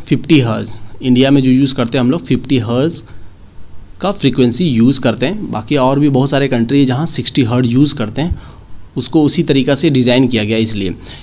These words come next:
यहाँ पर एक vector group है डीवाईएन वन वन आपका लिखा होगा। तो ये चीज़ क्या है, Vector group, आप college time पढ़े होगे Vector group। तो Vector group ये बता रहा है कि आपका connection जो है, transformer का जो connection है,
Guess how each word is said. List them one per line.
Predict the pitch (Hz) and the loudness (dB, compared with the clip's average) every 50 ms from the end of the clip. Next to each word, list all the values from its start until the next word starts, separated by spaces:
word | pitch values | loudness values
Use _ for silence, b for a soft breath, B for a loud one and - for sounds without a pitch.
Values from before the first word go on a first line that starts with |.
| B B 151 | B B -2
यहाँ | 139 143 | 0 0
पर | 147 147 156 | 0 2 2
एक | 160 147 | 2 2
vector | 127 120 123 120 123 - - 165 143 | 2 2 0 -2 0 2 2 2 4
group | 131 127 123 139 151 - 135 | 4 4 4 4 4 4 2
है | 120 147 - - 127 | 0 0 -2 -4 -4
डीवाईएन | 117 113 127 143 156 165 139 123 123 120 123 135 165 180 - - - 127 131 143 190 220 - - 110 | 0 2 4 4 4 4 4 4 4 4 4 4 2 0 -4 -2 2 4 4 6 4 2 -2 -6 -6
वन | 110 117 135 131 127 | 0 2 4 4 4
वन | 113 120 107 92 - - - | 4 2 0 -2 -4 -4 -6
आपका | 113 113 - 139 | -6 -2 2 2
लिखा | 127 120 113 - 120 | 2 2 0 -2 -2
होगा। | 110 104 101 104 101 110 - B B B B B B - | -2 -2 -2 -4 -6 -8 -10 B B B B B B 0
तो | 151 | 2
ये | 139 135 139 139 | 4 6 6 4
चीज़ | 139 175 165 143 | 6 4 2 4
क्या | - 147 127 | 4 4 4
है, | 127 | 4
Vector | 131 131 123 - - 147 135 | 4 2 0 0 2 2 2
group, | 127 123 110 104 113 - - - - - B B B B B B B B B B - | 4 2 2 0 -2 -6 -12 -16 -18 -18 B B B B B B B B B B -4
आप | 143 - | -4 -2
college | - 131 123 123 139 - - | 0 0 2 2 2 2 2
time | 147 147 156 135 | 2 2 2 2
पढ़े | 120 120 131 | 2 2 4
होगे | 143 131 123 143 143 | 4 4 4 4 4
Vector | 127 123 117 - - 151 139 | 4 2 -2 0 0 0 2
group। | 127 123 127 147 - - - - B B B B B B B | 2 2 2 0 0 -2 -14 -18 B B B B B B B
तो | - 139 | -2 -2
Vector | 117 131 123 123 - 170 165 156 | 0 0 -2 0 2 2 2 2
group | 151 151 156 160 160 - | 2 2 2 2 2 2
ये | 135 131 147 | 2 4 4
बता | 147 143 139 135 | 4 4 4 4
रहा | 127 139 | 2 2
है | 147 | 2
कि | - 165 | 2 4
आपका | 156 139 135 - 170 - | 4 4 4 2 -2 0
connection | - 139 131 123 123 - - 170 160 | 2 2 2 2 0 0 2 2 4
जो | 151 143 | 4 4
है, | 139 143 | 2 2
transformer | 143 143 127 127 - - 131 127 131 147 147 | 2 2 0 0 0 -2 0 0 0 0 0
का | 151 143 | -2 -2
जो | 143 143 | -2 -2
connection | 143 131 123 123 113 120 - - 151 131 | 0 0 0 0 0 -2 -2 0 2 2
है, | 110 98 | 2 0